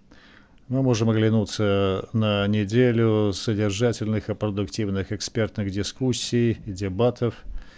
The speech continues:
э, наполненных энергией, такой же, как наше заседание в марте. Хочу выразить мою серьезную благодарность всем договаривающимся сторонам и наблюдателям за их активное участие,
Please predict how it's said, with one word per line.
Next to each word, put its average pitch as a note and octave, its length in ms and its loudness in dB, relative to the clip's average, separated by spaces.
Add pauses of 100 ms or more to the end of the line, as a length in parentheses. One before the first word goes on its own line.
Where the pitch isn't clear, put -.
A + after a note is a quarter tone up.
(760)
э, G#2+ 160 -4
наполненных G2+ 720 0
энергией, A#2 960 4 (120)
такой A2 340 0
же, G#2 160 0
как G2 300 -4
наше G2+ 320 -4
заседание G2 580 -4
в F2 80 -6
марте. F2 440 -6 (1000)
Хочу A#2+ 340 2
выразить G#2+ 460 2
мою G#2 320 2
серьезную G#2 760 0
благодарность G2+ 840 0
всем G#2 260 -2
договаривающимся G2 920 -2
сторонам G#2+ 540 0
и G#2+ 40 0
наблюдателям G2 760 0
за G2 180 0
их F#2+ 120 -2
активное G2 480 -2
участие, G#2+ 800 0